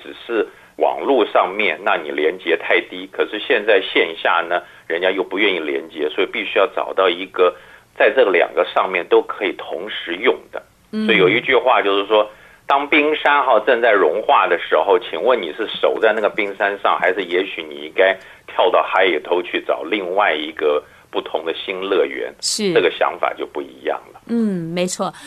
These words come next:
Speaker 2: 当突如其来的疫情啊，而且还这样子诡谲多变，实在是我们，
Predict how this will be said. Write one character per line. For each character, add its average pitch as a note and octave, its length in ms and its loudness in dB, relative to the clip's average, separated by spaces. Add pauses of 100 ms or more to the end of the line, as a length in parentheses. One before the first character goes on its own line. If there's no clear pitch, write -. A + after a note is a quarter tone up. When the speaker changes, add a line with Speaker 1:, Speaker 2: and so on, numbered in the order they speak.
(120)
Speaker 2:
当 C#4+ 240 0
突 B3+ 180 -2
如 C4 160 0
其 C4 220 -4
来 G#3 140 2
的 G3+ 120 -4
疫 B3 200 -8
情 E3 320 -8
啊， D3+ 200 -4
而 F#3+ 80 -2
且 A3 240 -6
还 F3 300 -6
这 C#4+ 180 -6
样 B3 200 0
子 G#3+ 240 -4
诡 F#3 160 -2 (100)
谲 E3+ 260 -4
多 G#3 220 0
变， G3+ 300 -2
实 - 260 -2
在 D4 260 2
是 A3+ 300 -4 (320)
我 - 100 -4
们， F3+ 400 -4